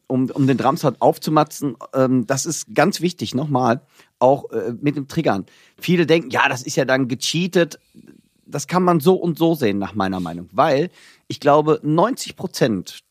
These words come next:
der Plattenproduktion oder C-D-Produktion oder dem, was ihr im Radio gehört, von den Drumsound ist kaum noch ein natürlicher Drumsound. Ich, ich drück das mal ganz vorsichtig und wahrscheinlich polarisiere ich jetzt ohne Ende.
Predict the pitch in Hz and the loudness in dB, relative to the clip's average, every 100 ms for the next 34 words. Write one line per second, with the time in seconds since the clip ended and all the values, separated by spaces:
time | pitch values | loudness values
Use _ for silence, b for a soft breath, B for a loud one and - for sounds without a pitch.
0 | - 123 - 185 - - 165 156 - - | -2 -2 2 0 0 -8 -10 -10 -10 0
1 | 131 107 85 - 110 - 139 135 185 - | 0 0 -2 -4 -4 -2 0 2 2 -2
2 | 160 156 - 131 120 120 104 107 - - | -8 -8 -2 2 2 0 0 -2 -4 -16
3 | 95 131 147 170 139 - 175 196 143 127 | -2 2 2 2 -2 -2 -2 0 0 0
4 | 110 143 165 107 101 113 139 b b b | 2 2 2 0 0 0 -2 b b b
5 | b _ - 185 208 202 - 147 147 160 | b _ 0 2 2 -4 -2 -2 -2 -2
6 | 113 156 160 - - - _ _ - - | -2 -2 -6 -10 -14 -16 _ _ -6 4
7 | 180 196 170 156 - 147 139 123 143 123 | 6 6 6 4 2 2 2 2 0 -2
8 | 123 117 98 98 - 85 - 95 - - | -2 -2 0 -2 -4 -12 -12 -14 -14 -16
9 | - 139 151 151 139 120 139 139 - 123 | 2 2 4 0 2 2 2 0 2 2
10 | 104 - 92 101 104 117 - 127 131 135 | 2 -6 -6 -6 -4 -4 -2 -4 -4 0
11 | 120 117 117 117 131 135 104 - 135 151 | 0 0 -2 -2 -2 -4 -6 -6 -2 0
12 | - 139 113 123 | 0 0 2 0